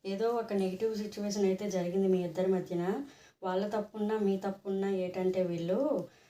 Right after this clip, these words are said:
ఆ, వాళ్ళ, వాళ్ళే కరెక్ట్ అన్నట్టయితే ఫీల్ అవుతున్నారు.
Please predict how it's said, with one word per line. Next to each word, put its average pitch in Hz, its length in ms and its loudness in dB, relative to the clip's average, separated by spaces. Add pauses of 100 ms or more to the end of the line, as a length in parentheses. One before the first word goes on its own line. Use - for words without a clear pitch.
(160)
ఆ, 175 80 -10 (800)
వాళ్ళ, 208 580 -2
వాళ్ళే 196 360 2
కరెక్ట్ 196 360 -4
అన్నట్టయితే 190 600 0
ఫీల్ 185 260 -4
అవుతున్నారు. 180 720 0